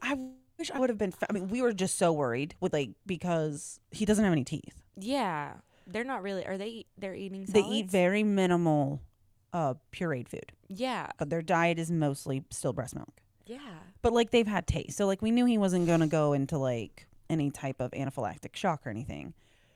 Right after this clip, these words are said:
Speaker 2: But
Speaker 1: But,
Speaker 2: you
Speaker 1: like,
Speaker 2: didn't want
Speaker 1: he
Speaker 2: any of it to
Speaker 1: grabbed
Speaker 2: get in
Speaker 1: this
Speaker 2: his mouth.
Speaker 1: steak.
Speaker 2: <laughs>
Speaker 1: Dude, he had, like, a fourth of it in his mouth.
Speaker 2: That is so funny.
Speaker 1: And so Ryan ripped the steak out of his mouth, and then there was still a chunk in there.
Speaker 2: Oh.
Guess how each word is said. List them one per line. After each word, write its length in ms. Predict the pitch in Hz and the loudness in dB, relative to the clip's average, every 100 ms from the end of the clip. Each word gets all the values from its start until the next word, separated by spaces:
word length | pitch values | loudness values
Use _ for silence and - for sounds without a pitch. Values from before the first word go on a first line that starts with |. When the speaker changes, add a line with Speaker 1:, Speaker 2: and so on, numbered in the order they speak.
| _ - | _ -12
Speaker 2:
But 120 | 190 | -2
Speaker 1:
But, 60 | 202 | 0
Speaker 2:
you 40 | |
Speaker 1:
like, 120 | 185 180 | 0 0
Speaker 2:
didn't 100 | 185 | 0
want 160 | 311 | 0
Speaker 1:
he 60 | 190 | 2
Speaker 2:
any 40 | |
of 60 | 220 | 2
it 40 | |
to 60 | 208 | 2
Speaker 1:
grabbed 140 | 233 | 0
Speaker 2:
get 100 | - | 0
in 60 | 190 | 0
Speaker 1:
this 220 | 180 151 | 0 -2
Speaker 2:
his 160 | 156 220 | -2 -2
mouth. 220 | 160 202 | -2 -2
Speaker 1:
steak. 720 | 208 190 180 175 208 247 240 | -2 -4 -6 -8 -10 -10 -12
Speaker 2:
<laughs> 80 | - | -4
Speaker 1:
Dude, 420 | 202 190 165 - - _ _ _ _ _ | -2 0 -2 -6 -14 _ _ _ _ _
he 240 | - 294 277 | -4 -2 0
had, 300 | 254 254 240 - | -2 -4 -6 -2
like, 240 | 220 220 - - | -2 -2 -4 -8
a 40 | |
fourth 340 | 208 - 254 247 | -6 0 0 2
of 80 | 226 | 4
it 60 | 226 | 4
in 120 | 226 | 2
his 100 | 220 | 0
mouth. 320 | 233 254 196 | -2 -2 -4
Speaker 2:
That 100 | - - - | -6 -8 -14
is 80 | - | -16
so 60 | - - | -14 -14
funny. 500 | - - - - - _ - - | -10 -8 -8 -14 -20 _ -6 0
Speaker 1:
And 180 | 240 226 | 2 2
so 220 | 262 214 | 2 2
Ryan 500 | 190 214 269 277 214 | 2 2 4 2 4
ripped 200 | 233 - | 2 0
the 60 | |
steak 380 | 240 - 269 - | -2 2 2 2
out 140 | 185 165 | -2 -2
of 80 | |
his 100 | 147 | -2
mouth, 260 | 151 147 151 - | -2 -2 -2 4
and 160 | 254 | 6
then 120 | 339 | 6
there 100 | 381 | 4
was 120 | 330 320 | 4 2
still 320 | - 349 320 | -2 -2 -2
a 40 | |
chunk 380 | 320 - 330 359 - | -2 0 2 2 -2
in 200 | 359 311 | -2 0
there. 360 | 156 - 214 - _ _ - | -2 -4 -12 -16 _ _ -6
Speaker 2:
Oh. 640 | 294 269 254 - - - | -2 -2 -4 -8 -12 -10